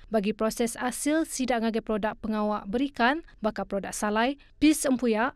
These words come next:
filet ngau kasam. Siti ikon pemansang baru di Miri, palan main asal orang Ulu Diato,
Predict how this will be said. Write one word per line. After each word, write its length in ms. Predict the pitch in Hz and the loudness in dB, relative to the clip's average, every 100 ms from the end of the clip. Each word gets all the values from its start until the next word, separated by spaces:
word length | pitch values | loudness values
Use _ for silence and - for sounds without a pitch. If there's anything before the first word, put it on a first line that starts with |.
| - | -8
filet 400 | - 269 247 240 - | -2 0 0 -2 -2
ngau 80 | 226 | -4
kasam. 640 | 214 220 214 233 202 - - _ _ _ _ _ _ _ _ _ _ _ _ _ _ | -2 -4 0 0 0 -4 -16 _ _ _ _ _ _ _ _ _ _ _ _ _ _
Siti 480 | - 302 302 349 311 | 0 2 4 2 2
ikon 560 | 285 294 - 294 262 | 0 0 2 2 4
pemansang 480 | 262 254 277 269 277 | 4 4 2 2 2
baru 320 | 240 254 254 | 4 4 2
di 160 | 208 247 | 2 4
Miri, 480 | 269 269 240 330 - _ _ - | 4 2 2 0 -4 _ _ 2
palan 400 | 247 277 320 339 294 | 4 6 6 6 4
main 160 | 294 | 4
asal 400 | 277 262 - 277 | 2 0 0 0
orang 240 | 247 240 247 | 2 2 2
Ulu 320 | 254 277 226 | 2 2 2
Diato, 480 | 254 - 269 - | 2 2 0 -2